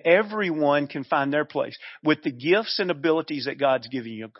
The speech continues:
First Peter four ten makes it clear that God's given everybody at least one. The parable of the talents makes it clear God's given everybody at least one. So the question is, whatever your gift and your talents, your abilities that God's given you,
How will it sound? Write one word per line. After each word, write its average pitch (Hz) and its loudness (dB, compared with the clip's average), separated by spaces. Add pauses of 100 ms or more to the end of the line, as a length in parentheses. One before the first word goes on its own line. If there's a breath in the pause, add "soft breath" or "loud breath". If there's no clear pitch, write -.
(120)
First 180 0
Peter 190 -2
four 170 0
ten 147 -2
makes 135 -4
it 143 -12
clear 139 -4
that 120 -10
God's 135 0
given 123 -6
everybody 120 -2
at 120 -12
least 113 -10
one. 104 -12 (440 soft breath)
The 120 -10
parable 156 2
of 147 2
the 147 0
talents 131 0
makes 135 -6
it - -14
clear 120 -6
God's 135 -2
given 135 -2
everybody 165 6
at 139 -8
least 143 -4
one. 120 -6 (240 loud breath)
So 170 -2
the 147 0
question 202 0
is, 123 -4
whatever 160 2
your 147 -2
gift 170 -2
and 123 -8
your 170 0
talents, 139 -2
your 165 0
abilities 147 -6
that - -14
God's 139 -2
given 135 -8
you, 110 -12